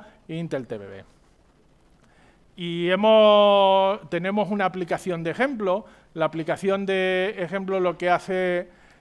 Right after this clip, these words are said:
es un procesamiento de vídeo, lee i-, imágenes y para cada imagen aplica consecutivamente,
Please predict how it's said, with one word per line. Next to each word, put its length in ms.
es 300
un 100
procesamiento 800
de 120
vídeo, 480
lee 1600
i-, 80
imágenes 680
y 120
para 240
cada 180
imagen 460
aplica 600
consecutivamente, 1080